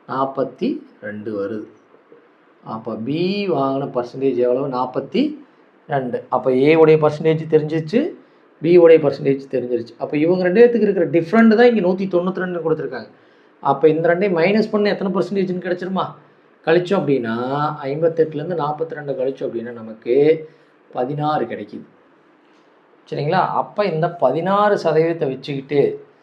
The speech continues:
சரிங்களா, மொத்த வாக்குகள் எவ்வளவு அப்படின்னு சொல்லி கண்டுபிடிச்சிருவோம். சரிங்களா? எப்படி கண்டுபிடிக்கிறோம்? பதினாறு பர்சன்டேஜ் வச்சுக்கிட்டு மொத்த வாக்கு எவ்வளோன்னு கண்டுபிடிக்கிறோம்.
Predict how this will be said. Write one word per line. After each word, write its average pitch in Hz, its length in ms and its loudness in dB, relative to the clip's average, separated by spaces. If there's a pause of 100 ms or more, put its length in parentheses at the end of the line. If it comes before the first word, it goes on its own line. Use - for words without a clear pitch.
(340)
சரிங்களா, 151 260 0
மொத்த 160 320 2
வாக்குகள் 160 460 4
எவ்வளவு 135 680 2
அப்படின்னு 123 240 -10
சொல்லி 143 120 -6
கண்டுபிடிச்சிருவோம். 120 680 -8 (840)
சரிங்களா? 143 340 -4
எப்படி 156 160 -2
கண்டுபிடிக்கிறோம்? 165 640 0
பதினாறு 160 440 4
பர்சன்டேஜ் 156 520 0
வச்சுக்கிட்டு 143 640 -4 (480)
மொத்த 147 300 -4
வாக்கு 156 300 2
எவ்வளோன்னு 160 280 -2
கண்டுபிடிக்கிறோம். 117 520 -4